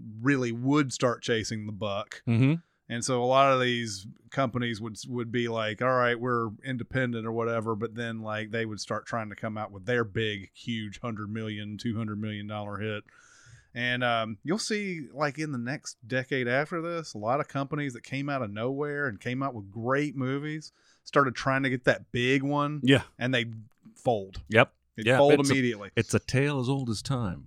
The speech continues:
Speaker 1: Yes, yes, it
Speaker 2: <laughs>
Speaker 1: is.
Speaker 2: The nineties are near and dear to me, not just because of the age,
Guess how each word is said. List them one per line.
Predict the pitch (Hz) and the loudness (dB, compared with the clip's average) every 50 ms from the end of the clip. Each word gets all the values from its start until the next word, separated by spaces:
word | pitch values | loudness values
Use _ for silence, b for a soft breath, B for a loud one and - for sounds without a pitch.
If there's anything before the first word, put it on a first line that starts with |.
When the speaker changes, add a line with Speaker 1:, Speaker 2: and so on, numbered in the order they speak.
| - - | -4 6
Speaker 1:
Yes, | 135 135 - 165 170 151 131 180 151 143 | 8 10 12 12 12 12 12 10 8 10
yes, | 170 160 160 - | 10 10 10 10
it | 170 170 160 | 10 10 12
Speaker 2:
<laughs> | |
Speaker 1:
is. | 175 180 170 151 135 | 12 12 12 12 12
Speaker 2:
The | 127 190 202 | 10 10 10
nineties | 226 277 320 330 277 233 196 151 165 | 10 10 10 12 12 10 10 10 10
are | 165 | 8
near | 151 160 170 170 160 | 10 10 10 10 10
and | 156 143 | 10 10
dear | 135 147 143 135 | 12 10 10 10
to | 117 147 135 | 8 8 8
me, | 131 135 135 | 8 8 8
not | 131 139 180 196 | 8 8 6 6
just | - - - - | 4 0 -2 0
because | - 143 - - 151 131 113 | 0 2 6 8 8 8 8
of | 123 113 95 95 95 | 6 2 2 4 4
the | 117 117 - | 4 4 6
age, | 110 113 117 127 127 120 110 104 92 90 92 - - - | 8 8 8 10 10 10 8 8 6 2 -2 -4 -4 -4